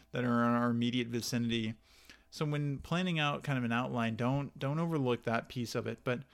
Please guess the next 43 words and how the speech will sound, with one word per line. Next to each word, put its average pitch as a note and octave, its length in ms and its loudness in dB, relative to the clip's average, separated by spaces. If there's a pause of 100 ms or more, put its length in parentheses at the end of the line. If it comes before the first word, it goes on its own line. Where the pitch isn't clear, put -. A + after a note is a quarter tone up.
(320)
figure G#3 340 2
out F3 140 0
what's D#3 200 2
going D#3+ 300 0
to B2 580 2 (240)
bring C3+ 480 0
you A#2 420 2 (320)
and, A#2 560 -2
and B2+ 200 -4
the A2+ 40 -4
people C3+ 300 -2
you B2 140 -4
care A#2+ 320 0
about, G#2+ 320 -2 (580)
um, A#2+ 300 -4
that B2 180 0
just B2 300 -4
enjoyment, A2+ 680 -2 (120)
right? A2+ 300 -6 (120)
Like, B2 160 -8
if B2 100 -8
you're F#3 140 2
working D#3 400 0
a C3 60 2
job B2 320 0
that A#2+ 100 -2
you A#2 140 -6
can't B2+ 320 -4
stand, B2+ 500 -2 (440)
I'll - 380 -20
tell D#3 100 -2
you C#3+ 140 0
right B2 200 -2
now, B2 260 0
it's - 100 -8
hard C#3 340 2
to C3 100 -6
work B2 240 -2
forty C3 360 -2
plus B2 340 -4
hours A#2+ 300 0
a A#2+ 60 -6
week A#2+ 360 -4